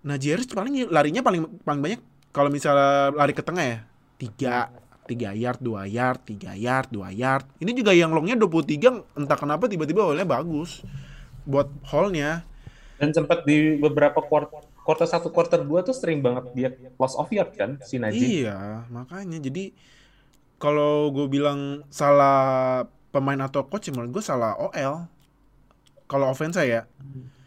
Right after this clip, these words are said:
Speaker 1: salah, salah O L-nya gitu. Udah, aduh, hancur banget deh. Emang harus nanti first round tahun depan harus ambil O L sih, jangan Q B menurut gue. Walaupun, kalau misalnya ya, kalau misalnya, kan gue cek di draft prospect itu ada dua O L yang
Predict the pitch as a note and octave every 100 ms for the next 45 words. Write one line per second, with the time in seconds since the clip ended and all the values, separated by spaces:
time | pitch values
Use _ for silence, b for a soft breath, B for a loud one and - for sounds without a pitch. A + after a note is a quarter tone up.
0 | B B _ - B2+ A#2+ A#2+ C3 A#2+ A2+
1 | A2 C#3 C3+ B2+ B2+ B2+ A#2 A2 - -
2 | D3+ C3+ A#2 G#2 G#2 G#2 A#2+ - B2+ -
3 | _ _ - - _ _ _ _ _ _
4 | _ C#3 C#3+ D3 D3 D3 - - C#3+ D3
5 | D#3+ D#3 - D#3+ D#3 D#3 C#3+ F#3 F3 D3
6 | C#3+ C#3+ C#3 C#3+ E3 E3+ C#3+ C#3+ E3+ F3+
7 | D#3+ B2+ D3 C3+ _ C#3+ C#3+ D#3+ D#3 -
8 | - D#3+ E3 E3+ A#3+ A3+ E3 D#3 D3+ D3+
9 | D3+ C#3+ B B B B B B B B
10 | - F#3+ F#3 G3+ E3 D#3 D#3 D3+ C#3 D3+
11 | D3 D3 C#3 - F#3+ D#3 - G3 D#3 C#3+
12 | C#3 C#3 C3 C3 C3+ C3+ C3 C3